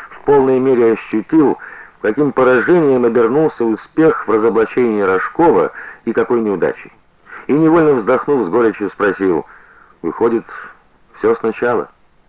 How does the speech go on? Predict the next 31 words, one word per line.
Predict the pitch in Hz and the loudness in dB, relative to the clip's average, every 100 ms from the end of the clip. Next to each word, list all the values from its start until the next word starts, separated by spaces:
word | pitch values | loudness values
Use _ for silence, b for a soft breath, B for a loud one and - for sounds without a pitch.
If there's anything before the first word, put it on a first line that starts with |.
| _ _ _ _ _ _ _ _ 80 | _ _ _ _ _ _ _ _ -8
«Ну | 78 87 | -4 -4
и | |
что? | 87 - - - _ B B B | -6 -4 -4 -4 _ B B B
Хотя | 98 123 143 | -4 0 2
бы | 170 | 2
и | 156 | 2
сначала. | 156 - 123 120 123 _ _ _ _ B - | 0 -2 -2 -2 -4 _ _ _ _ B -6
Хватка | 113 160 127 - | 0 2 2 0
у | 92 | -2
нас, | 85 76 - - | 0 -4 -6 -4
бульдожья, | 107 127 165 131 80 | 0 2 2 2 0
ты | 85 92 | -4 -4
знаешь. | 131 110 73 - - _ B B B | -2 -4 -6 -10 -16 _ B B B
За | 92 123 | -2 0
что | - 147 | 2 2
уцепились, | 147 139 165 127 82 | 0 0 0 0 -2
того | 101 131 | 0 0
не | 151 | 4
выпустим». | 175 - 110 - 85 58 _ _ B B | 4 4 -2 -2 -4 -4 _ _ B B
Вальков | 90 92 110 98 | -4 -2 -2 -2
сердито | 92 87 87 80 | -4 -4 -4 -6
посмотрел | 78 87 80 76 | -6 -4 -2 -2
на | |
Сергея. | 80 71 62 57 53 _ b b b b | -4 -6 -4 -4 -6 _ b b b b
«Я | 82 90 143 | -6 0 0
твоей | 147 143 139 156 151 110 | 0 0 2 0 0 -4
меланхолии | 90 123 120 101 - 147 165 131 | -2 0 0 0 -2 0 2 2
не | 131 | 0
понимаю. | 123 131 117 76 60 57 - _ _ - | -2 -2 -2 -2 -4 -8 -16 _ _ -12
И | 82 | -4
давай | 95 196 | 0 0